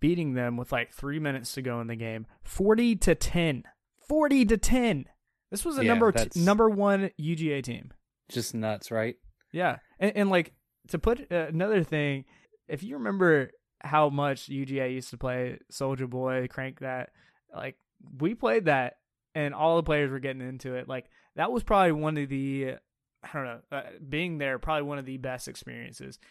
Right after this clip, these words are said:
Speaker 1: And that, that's up there, probably with, you know, twenty thirteen, uh, both of the incredible plays that happened that season. That's how good it felt, because it was just an all-around dominant type of game. Uh, defense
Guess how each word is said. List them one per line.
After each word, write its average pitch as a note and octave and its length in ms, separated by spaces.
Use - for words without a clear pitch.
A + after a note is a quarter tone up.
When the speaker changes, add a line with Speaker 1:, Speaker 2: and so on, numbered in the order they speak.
Speaker 1:
And E3 140
that, B3 200
that's F#3+ 320
up F3 380
there, A#2+ 400
probably D#3+ 400
with, C3+ 420
you C3+ 140
know, B2 100
twenty D3+ 220
thirteen, C3+ 640
uh, B2 340
both D#3 240
of D#3 100
the C3+ 160
incredible B2+ 480
plays B2 280
that - 120
happened B2 300
that - 180
season. - 360
That's D#3 300
how F#3 180
good D3 440
it C#3 160
felt, - 480
because E3 240
it E3+ 60
was D3 100
just D3 220
an C3 80
all-around C#3 800
dominant C3+ 640
type C3 260
of A#2+ 160
game. A2+ 360
Uh, A#2 200
defense D#3 580